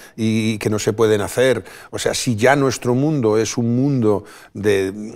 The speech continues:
de vivir con la incertidumbre, porque forma parte de, de, en fin, de, de la esencia de nue-, de nuestro, de nuestro mundo, pero esa incertidumbre añadida pues hace que, que podamos hablar de un verdadero desastre, ¿no? De que hay situaciones,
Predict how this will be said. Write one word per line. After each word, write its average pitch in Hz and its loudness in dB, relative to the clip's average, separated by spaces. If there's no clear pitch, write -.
de 107 0
vivir 131 2
con 123 0
la 110 2
incertidumbre, 131 2
porque 101 -2
forma 104 0
parte 110 2
de, 95 0
de, 92 -4
en 104 -4
fin, 160 -8
de, 104 0
de 117 0
la 113 4
esencia 135 4
de 104 0
nue-, 104 0
de 101 0
nuestro, 107 0
de 110 -2
nuestro 113 -4
mundo, 139 0
pero 113 2
esa 127 -2
incertidumbre 117 -2
añadida 110 -2
pues - -2
hace 110 -4
que, 101 -4
que 101 -6
podamos 98 -4
hablar 107 -2
de 107 -2
un 110 -6
verdadero 101 -2
desastre, - -8
¿no? 98 -18
De 92 -4
que 90 -2
hay 92 -2
situaciones, 104 -6